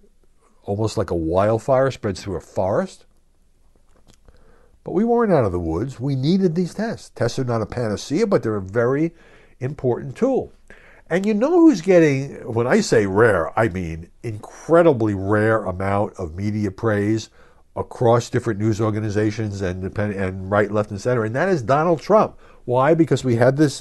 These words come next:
situation where Joe Biden gave a speech and the president said, uh, you know, "I'm very glad that, uh, Donald Trump got his booster, and I want to thank the previous administration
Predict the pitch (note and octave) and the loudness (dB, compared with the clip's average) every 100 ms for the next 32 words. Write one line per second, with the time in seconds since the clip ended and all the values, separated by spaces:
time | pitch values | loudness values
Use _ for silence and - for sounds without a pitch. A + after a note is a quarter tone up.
0 | - C3 A#2+ A2 F#2+ F2 G#2+ G#2 F#2 F#2 | -8 -8 -4 -2 -2 -4 -6 -4 0 0
1 | A2+ A2+ A#2+ A2 G#2+ A#2+ F2+ E2 F2+ F#2 | 2 0 0 -2 -4 -6 -6 -6 -6 -8
2 | F2 G#2+ G#2+ A2+ A#2 - - - - - | -2 0 0 -2 -4 -6 -20 -20 -20 -2
3 | A2 F#2 F#2+ A2+ B2 - F#2+ F#2 F#2+ F#2 | 4 6 6 2 -2 0 2 4 4 4
4 | F#2 F2+ E2 G2+ F#2 F#2 F#2+ F2+ F2+ G2 | 2 0 -4 -4 -2 0 -2 -2 -2 -2
5 | G#2 G2+ G#2+ G#2 F#2+ - F2+ F#2 G2 F2+ | 2 6 4 2 -4 -4 -4 -2 -2 -2
6 | G#2+ G2+ - A2 G2+ G2 F2 A#2 A#2+ C#3+ | -2 -2 -6 -4 0 0 0 0 0 0
7 | C3+ A2+ G2+ G2 - C3+ B2+ B2 A2 - | 0 0 -2 -4 -4 -2 -2 -2 -6 4
8 | D#3+ E3 F3 D#3+ C#3 C#3+ - F3+ G3 - | 6 8 4 2 -2 -4 2 4 4 0
9 | F#2 | -8